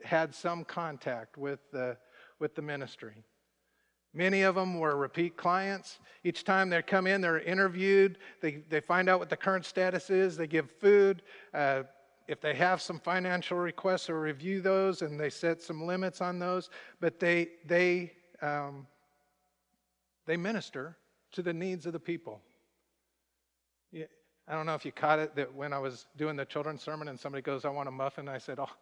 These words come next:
I'll pray for you for that." You know how many times we do that in the church?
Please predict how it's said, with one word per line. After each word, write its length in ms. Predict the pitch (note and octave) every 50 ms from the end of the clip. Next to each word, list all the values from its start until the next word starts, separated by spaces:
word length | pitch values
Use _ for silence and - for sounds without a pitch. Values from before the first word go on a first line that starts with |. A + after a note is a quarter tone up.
| _ -
I'll 100 | D#3+ D#3
pray 280 | - - C#3+ C#3+ C#3 C3
for 260 | - - C3+ A#2 A2+
you 100 | G#2+ G#2+ A2+
for 140 | - - B2
that." 280 | A2+ A2+ A2+ A2 - _ _ _ _ _ _ _ _ _ _ _ _ _ _ _ _ _ _ _ _ _ _
You 100 | D#3 E3
know 60 | F3+
how 100 | E3+ F#3
many 180 | G3 F#3+ F3 C#3+
times 340 | - - D#3 D#3+ D#3 D3 A#2+
we 160 | C3+ C#3+ C#3
do 280 | B2 A#2 A2+ C3 C3+ C3+
that 200 | C3+ C3 C#3 C3
in 100 | B2+ A#2
the 80 | A2 _
church? 440 | - - A2+ A2 A#2+ A#2+ _ _